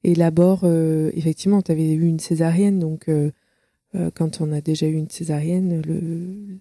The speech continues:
on a deux solutions. Soit on tente un accouchement voix basse, euh, si, euh, toutes les conditions sont,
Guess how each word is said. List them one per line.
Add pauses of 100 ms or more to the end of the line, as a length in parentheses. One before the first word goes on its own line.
(200)
on
a
deux
solutions.
Soit
on
tente
un
accouchement
voix
basse,
euh,
si,
euh,
toutes
les
conditions
sont,